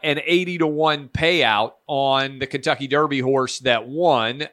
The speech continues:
That was a, uh, tremendous upset over the weekend, uh, and, uh, the two minutes of fun there was fantastic to see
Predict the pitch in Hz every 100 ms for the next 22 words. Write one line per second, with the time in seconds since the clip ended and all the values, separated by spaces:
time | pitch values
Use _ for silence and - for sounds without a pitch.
0 | 131 135 143 143 143 135 131 127 135 127
1 | 123 120 123 120 117 127 147 143 139 131
2 | 135 139 135 - 135 127 147 131 117 120
3 | 123 165 151 165 156 151 _ _ _ 131
4 | 123 123 123 135 131 127 127 127 123 123
5 | 123 123 120 127 151 123 117 117 - -
6 | 123 110 - 139 131 123 120 135 143 143
7 | 131 117 - 120 113 131 139 139 147 -
8 | 123 - 151 135 127